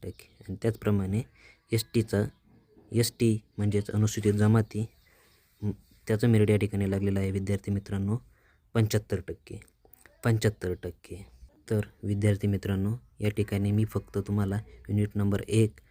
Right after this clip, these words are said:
आणि युनिट नंबर दोनची जी लिस्ट या ठिकाणी आत्ताच पब्लिश झालेली आहे, तिचं या ठिकाणी कट ऑफ तुम्हाला मी सांगितलं आहे. तो सांगितला कनिष्ठ महाविद्यालयाचा, म्हणजेच अकरावी आणि आयटीआयचा,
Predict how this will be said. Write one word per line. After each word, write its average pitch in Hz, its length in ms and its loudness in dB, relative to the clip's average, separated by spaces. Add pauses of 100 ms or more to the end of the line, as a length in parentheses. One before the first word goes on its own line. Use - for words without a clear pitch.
(140)
आणि 113 240 6
युनिट 101 260 2
नंबर 98 280 0
दोनची 98 460 0
जी 98 200 -2
लिस्ट 120 260 2
या 104 100 2
ठिकाणी 95 320 -2
आत्ताच 107 420 0
पब्लिश 98 360 -4
झालेली 95 320 -2
आहे, 107 240 -2 (460)
तिचं 101 300 0 (320)
या 104 60 0
ठिकाणी 98 340 0
कट - 240 -2
ऑफ 101 180 0
तुम्हाला 98 240 0
मी 95 140 -2
सांगितलं 104 460 0
आहे. 104 260 2 (400)
तो 104 60 -2
सांगितला 98 380 0
कनिष्ठ 101 400 -2
महाविद्यालयाचा, 101 960 0 (500)
म्हणजेच 98 240 0
अकरावी 98 420 0
आणि 95 200 0
आयटीआयचा, 101 580 -2